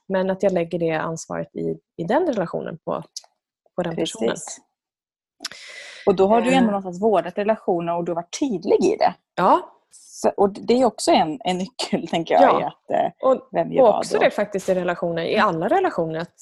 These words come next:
Speaker 1: att, eh, liksom, sätta gränser kan ju låta hårt, men det gör ju också att vi skapar ramar för att det här, eh, är vad relationen innefattar och det här är vad den inte gör det.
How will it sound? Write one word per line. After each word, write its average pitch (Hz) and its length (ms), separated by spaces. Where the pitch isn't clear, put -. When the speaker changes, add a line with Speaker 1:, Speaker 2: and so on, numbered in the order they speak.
Speaker 1:
att, - 160
eh, - 440
liksom, 180 420
sätta - 360
gränser 214 400
kan 311 140
ju 285 60
låta 220 200
hårt, 226 300
men 190 120
det 190 60
gör 214 100
ju 285 120
också 220 220
att 190 160
vi 180 220
skapar 170 520
ramar 175 480
för 190 140
att 180 140
det 175 60
här, 185 240
eh, 170 400
är 180 100
vad 175 220
relationen 180 460
innefattar 185 500
och 180 60
det 175 80
här 170 160
är 165 60
vad 165 140
den 175 120
inte 196 320
gör 285 240
det. - 160